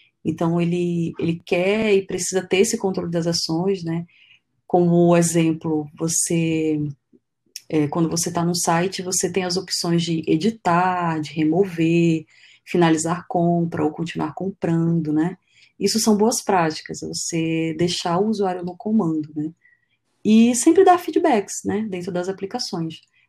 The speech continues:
Toda ação gera uma reação, né? Então, é, sempre que você pensar numa interface, você pensar numa página ou pensar em, em alguma ação, lembrar que aquilo precisa ter uma reação. Então, sempre dar feedbacks.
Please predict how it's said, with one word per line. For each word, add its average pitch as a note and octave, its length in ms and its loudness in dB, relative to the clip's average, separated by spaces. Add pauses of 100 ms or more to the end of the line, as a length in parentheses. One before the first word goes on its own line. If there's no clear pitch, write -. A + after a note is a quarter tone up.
(120)
Toda G3 240 2
ação G#3+ 600 2
gera G3 220 2
uma F3+ 100 -2
reação, F#3+ 520 0
né? D4+ 280 2
Então, G3 540 -2 (560)
é, D#3 380 2
sempre F#3+ 360 -6
que A3 120 -6
você F3+ 760 0 (400)
pensar F#3 400 2
numa G#3 160 4
interface, F#3+ 880 0 (380)
você F3+ 300 -2
pensar F3 360 0
numa F3 220 0
página E3+ 500 0
ou D#3+ 60 -8
pensar E3 460 -4
em, E3 320 -2
em - 20 0
alguma E3+ 360 0
ação, F#3 600 0 (300)
lembrar F#3+ 380 4
que G#3 120 -2
aquilo G3 300 -4
precisa F#3+ 280 -6
ter F#3+ 120 -10
uma F#3+ 120 -4
reação. F3+ 600 -4
Então, D#3+ 240 -8
sempre E3+ 280 -8
dar F3+ 200 -2
feedbacks. F#3+ 600 -4